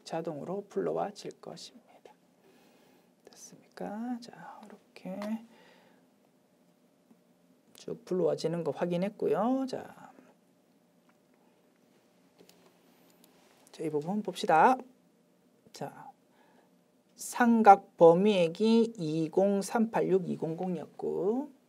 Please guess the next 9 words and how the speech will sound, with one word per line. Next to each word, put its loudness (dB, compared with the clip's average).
회사 6
상각액을 4
이천만 -2
원으로 -8
보았고 -8
따라서 -4
한도 10
미달액 4
팔삼육이공공 0